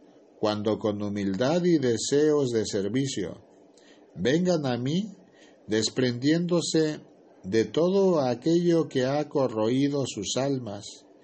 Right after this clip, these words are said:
en sentimientos de venganza, en deseos de ejecutar la maldad y con el vivo sentir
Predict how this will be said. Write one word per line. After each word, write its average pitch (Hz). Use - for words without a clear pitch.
en 98
sentimientos 127
de 113
venganza, 101
en 95
deseos 131
de 110
ejecutar 110
la 110
maldad 92
y 107
con 110
el 110
vivo 143
sentir 131